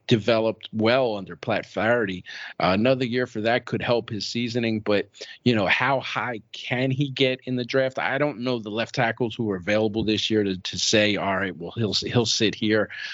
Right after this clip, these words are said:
Um, but I, I think he'll, he'll return for another year because the, the N I L value was something that, that he could, he could cash in on and also, um,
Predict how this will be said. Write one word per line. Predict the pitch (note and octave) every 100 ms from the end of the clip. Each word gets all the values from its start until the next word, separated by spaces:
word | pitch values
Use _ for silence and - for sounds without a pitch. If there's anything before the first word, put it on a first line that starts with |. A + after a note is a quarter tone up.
| - -
Um, | F2+ G#2 F#2+ - - -
but | A#2+
I, | E2+ C3 A#2+ C#3+
I | G#3
think | A#3 C3+
he'll, | B2 A2
he'll | - G#2 - _
return | A2 G2+ B2 B2
for | -
another | A2 G#2+ F#2+
year | G2 A2
because | G#2 G#2 - G#2 G2
the, | G2 -
the | D#2 -
N | A2 A#2
I | G#2
L | G2+ A#2+
value | F#2+ D#2+ D#2+ D#2+
was | D2+
something | - F#2+ - E2+
that, | D2+ -
that | F#2+ E2+
he | F#2
could, | - F#2 - - - -
he | - D3+
could | - C#3 A2 _ _ -
cash | D3+ A#2+ A2 C3
in | C3+
on | A#2 G2+ F#2+ F2
and | G#2 G2+ -
also, | A2 B2+ - A#2+ G2 F#2+ - - - -
um, | F#2 F#2+ E2 -